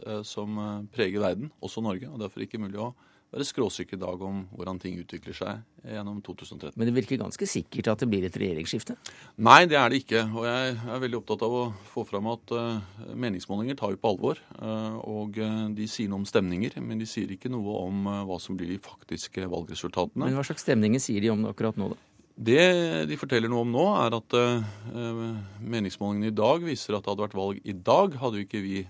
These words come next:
Speaker 1: vunnet, eh, valget. Men vi hadde ikke akkurat samme situasjon, men vi har, eh,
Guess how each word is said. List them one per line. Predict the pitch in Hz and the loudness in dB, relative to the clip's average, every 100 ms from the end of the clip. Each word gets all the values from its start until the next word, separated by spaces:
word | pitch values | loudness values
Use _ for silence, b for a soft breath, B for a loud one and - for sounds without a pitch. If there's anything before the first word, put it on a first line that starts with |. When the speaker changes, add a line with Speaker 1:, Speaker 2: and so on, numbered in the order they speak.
| 104 | -8
Speaker 1:
vunnet, | 104 90 90 - | -6 -4 -6 -6
eh, | 98 | -6
valget. | 90 85 98 95 90 | -4 -2 -2 -2 -6
Men | 104 117 120 117 - | -6 -6 -6 -8 -6
vi | 113 | -2
hadde | 135 92 110 156 B B B B B - | 0 4 4 4 B B B B B -10
ikke | 113 - - | -2 0 0
akkurat | - - 107 | -2 -4 -2
samme | - 120 85 | 2 2 2
situasjon, | - - - 156 196 170 | -6 -8 -4 -4 -2 -4
men | 139 | -4
vi | 127 | -4
har, | 123 113 117 | -2 -2 -2
eh, | 107 - - 110 | -6 -14 -12 -8